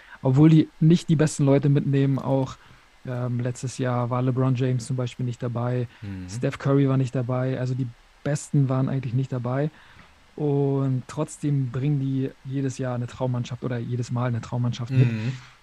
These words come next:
Speaker 1: Also Beachvolleyball ist toll, ich liebe Volleyball spielen.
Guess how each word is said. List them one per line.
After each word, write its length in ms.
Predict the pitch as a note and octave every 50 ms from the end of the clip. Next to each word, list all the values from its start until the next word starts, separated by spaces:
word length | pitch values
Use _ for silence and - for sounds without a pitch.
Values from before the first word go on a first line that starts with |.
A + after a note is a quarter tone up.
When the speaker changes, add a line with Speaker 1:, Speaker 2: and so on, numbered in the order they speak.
| _ _ _
Speaker 1:
Also 380 | - C#3+ C#3+ C#3+ D3 C#3+ C3+ C3+ - _ _ _ _ - - _ _ _ _ _ _ _ -
Beachvolleyball 760 | G#3 D#3+ D3 F3 F#3+ - - C#3+ E3 D#3+ D#3 C#3+ D3+ D3 D3
ist 180 | D3 C#3 - -
toll, 160 | - C#3+ D3
ich 120 | C#3 A#2+ A#2+
liebe 380 | C3 C3 D3 D3 C#3 C3+ A#2+
Volleyball 320 | C3 C3 C3 C3 B2+ B2+ B2+
spielen. 420 | - - - C3+ C#3 C#3 C3+